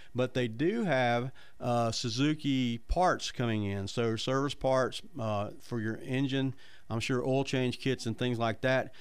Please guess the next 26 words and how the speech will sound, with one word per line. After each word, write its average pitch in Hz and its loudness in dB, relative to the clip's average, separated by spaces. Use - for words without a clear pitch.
So 117 0
make 139 0
Key 190 0
Marine 143 4
your 123 2
go-to 131 2
place 117 2
for 117 -4
your 107 -2
Suzuki 120 0
if 131 0
you're 147 4
in 139 2
this 127 0
area. 135 4
The 117 -2
other 202 0
closest 190 -2
places 151 0
are 117 2
forty 139 0
or 123 2
fifty 123 -2
miles 117 2
away. 110 0
So, 101 -2